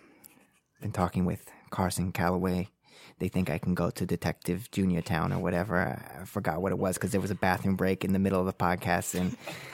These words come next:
<laughs> I didn't get a chance to look at my notes. Um, yeah, so, uh, it's gotta end, and, uh,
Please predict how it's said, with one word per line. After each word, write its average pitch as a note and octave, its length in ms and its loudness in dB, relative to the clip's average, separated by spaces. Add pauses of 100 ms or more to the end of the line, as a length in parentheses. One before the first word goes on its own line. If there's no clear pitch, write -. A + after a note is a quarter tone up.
(120)
<laughs> - 100 -6 (480)
I G#2 160 6
didn't G#2 180 8
get F#2+ 180 4
a - 40 -2
chance G2 240 4
to G2 120 2 (120)
look G#2 200 4
at F2+ 60 2
my F#2+ 140 4
notes. - 460 0 (100)
Um, B2+ 1200 12 (240)
yeah, F#3 240 12
so, G3+ 580 12 (1500)
uh, A2+ 380 8
it's - 120 2
gotta D#3 220 12
end, F#3+ 360 12 (260)
and, D#3 640 12
uh, D3+ 420 12